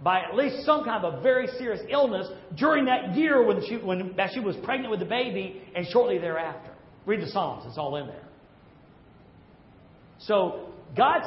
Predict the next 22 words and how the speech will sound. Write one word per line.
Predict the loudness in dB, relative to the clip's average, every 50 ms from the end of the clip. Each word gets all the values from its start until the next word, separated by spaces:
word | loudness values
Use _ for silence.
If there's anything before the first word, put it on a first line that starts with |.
| -6 -6
said, | -2 2 2 2 2 2 0 -4
"I'm | -2 -2 -2 0
gonna | -2 -4 -2 -2 -4 -6 -8
afflict | -12 -10 0 2 2 2 2 0 -8 -12 -14 -14 -14 -10 -4
Jezebel | -2 -2 -2 -2 -4 -4 -8 -6 -4 -6 -4 -4 -4 -4 -4 -4 -6 -10 -14 -18 -20 -20 -20 -20 -20 -16 -4
with | -2 0 0
an | 0 -2 -4 -4
illness." | -2 0 0 0 -2 -4 -10 -12 -14 -16 -16 -18 -20 -20 -20 -20 -20 -20 -20 -20 -20 -20 -20 -20 -20 -20 -20 -20 -20 -20 -20 -20 -20 -20 -20 -6 -2
Why | 0 0
would | 0 0
he | -4 -8
do | -8 -10 -10 -10
that? | -8 -10 -10 -10 -12 -16 -20 -20 -20 -20 -20 -20 -20 -20 -20 -20 -20 -20 -20 -20 -20 -20
We'll | -18 -14
talk | -12 -12 -10
about | -10 -10 -12
that | -12
in | -14 -16
just | -18 -18
a | -18
minute. | -18 -18 -20 -20 -20 -20 -20 -20 -20 -20 -20 -20 -20 -20 -20 -20 -20 -20 -20 -20 -20 -20 -20 -20 -20 -20 -20 -20 -6
"And | -4 -2 -2 0 0 0 0 -2 -2 -4 -6 -10